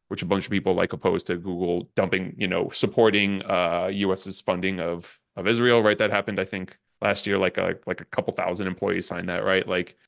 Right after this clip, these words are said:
generally you get these tech out in the West Coast, you know, out in Silicon Valley, and they don't, they don't like this whole thing. But I guess a lot of layoffs,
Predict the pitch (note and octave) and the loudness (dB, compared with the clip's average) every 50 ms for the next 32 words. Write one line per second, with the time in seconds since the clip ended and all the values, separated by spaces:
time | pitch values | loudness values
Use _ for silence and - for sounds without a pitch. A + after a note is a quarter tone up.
0 | _ _ - C3 C3+ C3 B2 A#2 A2+ G#2+ G2+ G#2+ G#2 G2+ G2 - - - G#2 G2 | _ _ 2 4 4 6 6 6 6 4 4 2 0 -2 -6 -4 -4 -4 -2 0
1 | - G2+ G2 G2 F#2 F2+ F#2 F#2+ F2+ - - G#2 G2+ G2 - - - G2+ F2+ E2 | 0 0 0 -2 -2 -2 -2 -2 -2 0 0 0 0 0 -2 -6 -8 -6 -4 -4
2 | E2+ - - E2+ E2+ F2+ F2 E2+ E2+ - F#2 F2+ - G#2+ B2 B2+ B2 A#2 G#2 F#2+ | -4 -4 -4 -4 -4 -4 -4 -6 -6 -6 -6 -4 2 4 6 6 8 6 6 4
3 | F#2 F2+ - _ _ _ _ - F#2+ F#2 G2 F#2 F2+ - - - F#2+ G2 G2+ F#2 | 2 -2 -8 _ _ _ _ 0 2 2 2 2 -2 -2 -2 0 0 0 0 0
4 | G2 F#2+ G2 - F#2 F2 - F2+ F2 - F2+ F2 F2 E2 F2+ F2+ - - _ _ | 0 -2 -2 -2 -6 -6 -4 -6 -4 -4 -6 -6 -4 -2 -2 -2 -2 -4 _ _
5 | _ _ - - A#2 G#2+ A#2+ A#2+ A#2 - - _ - F#2+ F#2 G2+ A#2 B2 B2 C#3 | _ _ -6 -2 0 2 2 2 2 0 -4 _ -4 -2 2 2 2 4 4 6
6 | D#3+ D#3 B2 A2 A2+ A#2 - - - - | 6 6 6 4 2 2 -2 -6 -8 -10